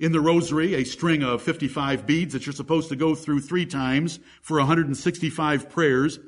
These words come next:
you say ten Hail Marys to every one, Our Father.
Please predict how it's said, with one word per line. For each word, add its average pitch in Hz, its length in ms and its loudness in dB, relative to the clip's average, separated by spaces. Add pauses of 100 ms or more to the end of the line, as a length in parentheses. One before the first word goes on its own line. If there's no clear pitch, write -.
(320)
you 147 200 -4
say 143 260 0
ten 196 340 -2
Hail 185 320 0
Marys 147 480 0
to 151 140 -4
every 160 220 0
one, 147 340 0
Our 143 220 -2
Father. 131 500 -4